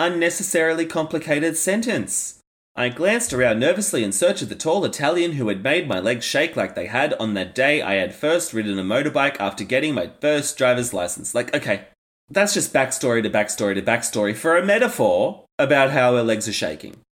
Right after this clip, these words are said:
And she's looking for him and she's like, "Oh, he'll be easy to spot because he's wearing all black, just like me, and the place is decorated all white, as you'll remember." And Michele is like, "Laura,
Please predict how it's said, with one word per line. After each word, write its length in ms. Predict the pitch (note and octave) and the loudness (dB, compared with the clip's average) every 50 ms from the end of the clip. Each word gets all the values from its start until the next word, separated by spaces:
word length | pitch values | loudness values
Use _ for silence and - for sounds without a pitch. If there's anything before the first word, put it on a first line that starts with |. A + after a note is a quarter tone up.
| _ _ _ _ _ - | _ _ _ _ _ -10
And 160 | - - C3 B2 | -6 -6 -4 -2
she's 180 | C#3 C3+ B2+ | -2 0 0
looking 220 | D#3+ D#3+ E3+ D#3+ C3 | 0 2 2 0 2
for 240 | B2 B2+ A#2 A#2 | 4 2 2 2
him 100 | A#2 A#2+ | 2 0
and 140 | A#2 A2+ A2 | 0 -2 -2
she's 180 | - B2 A2+ G#2 | -2 -2 0 0
like, 180 | A#2 A2 A2 | 0 0 2
"Oh, 140 | C3 C3 C3 | 2 2 2
he'll 140 | C3 C3+ C3+ | 2 0 -2
be 100 | A#2 C3 | 0 2
easy 240 | C#3 C#3+ C3 C3+ B2+ | 2 2 2 0 0
to 80 | A2+ | -2
spot 320 | A2+ - - - - - - | -2 -2 0 2 0 0 0
because 220 | A2+ - B2 A2 | -6 -8 -8 -6
he's 140 | G#2+ G#2+ G#2 | -6 -6 -2
wearing 280 | A#2+ B2 A#2 A2 G#2+ G#2 | 0 2 2 2 0 0
all 140 | G2+ G2 | 0 0
black, 360 | G2 G2 A2+ G#2+ G2+ G2+ - - | -2 0 0 0 0 0 -2 -6
just 220 | - A#2 - - | -4 -4 -2 -2
like 220 | A2 F#2+ F2+ - | -2 -4 -4 -4
me, 220 | G#2+ A2 A2 G#2 F#2+ | -4 -4 -4 -2 -4
and 100 | F#2+ F#2+ | -4 -6
the 40 | G2 | -4
place 300 | - C3 A#2+ A2+ - A2 | 0 0 0 2 0 -2
is 80 | G2+ | -4
decorated 540 | - - G#2+ - - A2 G#2 G2 F#2+ G2 F#2+ | -2 -2 -2 -2 0 -2 0 0 0 0 -2
all 160 | G2+ F#2 F2 | -2 -4 0
white, 340 | F2+ G#2 G#2 F2+ F#2 F#2 - - - - | 0 2 2 2 0 -2 -4 -8 -4 0
as 240 | B2 A#2+ A#2+ A#2 A2+ | 0 0 2 0 0
you'll 180 | A2 G#2 G2+ | -2 -2 -2
remember." 720 | F#2 G#2 G2 G2 G2 G2+ A2+ A2+ G2 F2 E2 - - - - _ _ _ _ _ - | -2 -2 -2 0 0 -2 -2 -2 -2 -2 -4 -4 -6 -8 -16 _ _ _ _ _ -2
And 180 | D3+ D#3 D#3+ D#3+ | 0 0 2 2
Michele 920 | D#3+ D3+ - - F3 F3+ G#3+ B3 C4 G#3 C#3 A2 F#2 F2 G2+ D3+ G3 - - _ _ - | 2 2 2 4 4 4 6 6 6 4 4 4 2 2 0 0 -2 -6 -14 _ _ -2
is 160 | D3+ C#3+ - | -2 0 2
like, 240 | D#3+ D3+ D3 D3 C3 | 2 2 2 2 2
"Laura, 600 | B2+ F3 A3+ A#3+ E3+ A2 G#2+ B2 F3 G3 - | 2 4 4 6 4 4 4 2 -2 -4 -12